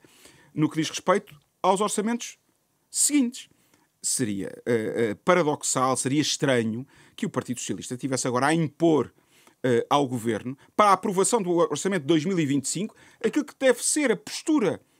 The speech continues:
do governo em relação ao I R C, que era absolutamente basilar no centro da ação governativa e do progr-, do programa, eh, do governo, a posição que o governo vai ter no orçamento de vinte e seis, no orgra-, no orçamento de vinte e sete, no orçamento de vinte e oito.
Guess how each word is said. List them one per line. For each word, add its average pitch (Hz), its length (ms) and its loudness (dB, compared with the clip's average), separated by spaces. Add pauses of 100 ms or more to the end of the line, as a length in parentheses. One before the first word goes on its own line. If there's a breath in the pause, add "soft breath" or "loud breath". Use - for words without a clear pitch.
(100 soft breath)
do 147 160 -6
governo 180 320 2
em 165 40 4
relação 160 280 0
ao 165 120 4
I 175 140 2
R 180 120 -2
C, 262 300 -2 (240 soft breath)
que 160 160 -2
era - 180 2
absolutamente 185 640 -2
basilar 202 680 0 (220 soft breath)
no 170 160 -2
centro 220 420 0
da 147 100 0
ação 151 200 -2
governativa 160 400 -2
e - 20 0
do 143 80 -2
progr-, 147 320 -2
do 143 120 -2
programa, 151 420 0 (320 soft breath)
eh, 143 220 2
do 165 100 -2
governo, 185 340 -2 (380 soft breath)
a 220 80 2
posição 208 460 -2
que - 100 -10
o 190 60 -6
governo 175 320 -4
vai 214 180 0
ter 262 240 -4 (240 soft breath)
no 196 120 0
orçamento 175 360 0
de 185 100 -6
vinte 240 120 0
e - 20 -4
seis, 285 300 0
no 208 80 -2
orgra-, 180 360 -4
no 196 120 -6
orçamento 202 300 -4
de 190 40 -10
vinte 226 140 -6
e - 20 -10
sete, 233 160 -2
no 233 80 -10
orçamento 220 280 -10
de 240 40 -8
vinte 247 120 -8
e - 20 -2
oito. - 180 -8